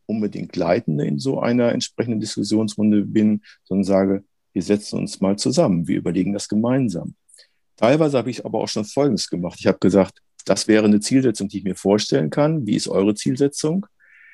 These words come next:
Und wenn man sich dann auf die Zielsetzung committet, dann habe ich schon mal die Leute alleine gelassen. Ich habe gesagt, so, überlegt mal, was meint ihr? Was, was wäre der beste Weg dahin? Und ich kann Ihnen sagen,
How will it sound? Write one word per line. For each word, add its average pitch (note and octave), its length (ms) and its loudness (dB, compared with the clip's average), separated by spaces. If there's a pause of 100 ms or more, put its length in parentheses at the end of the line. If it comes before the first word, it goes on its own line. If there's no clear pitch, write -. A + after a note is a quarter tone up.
(200)
Und G#2 100 0
wenn A2+ 100 4
man A2+ 100 2
sich B2 160 0
dann D3+ 180 2
auf G#2 120 -2
die G#2 120 -2
Zielsetzung D3 480 0
committet, A2 560 -4 (200)
dann G2 140 -4
habe A2+ 120 -2
ich A2+ 60 -6
schon B2 100 -8
mal A#2 80 -6
die A2+ 60 -2
Leute A#2 460 2 (140)
alleine A2 480 2
gelassen. F2 540 -8
Ich - 80 -6
habe G#2+ 160 0
gesagt, A2 200 2 (280)
so, A2 320 4 (840)
überlegt F#3+ 380 4
mal, - 260 -6 (400)
was C#3 160 2
meint D#3 240 6
ihr? - 200 4
Was, - 240 2
was D3 240 2
wäre D3+ 220 6
der C#3+ 120 6
beste C#3+ 320 0
Weg C3 200 -2
dahin? D#2+ 360 -8 (440)
Und G#2+ 120 2
ich A#2 80 -2
kann C#3 160 4
Ihnen C3 120 8
sagen, C#3 480 4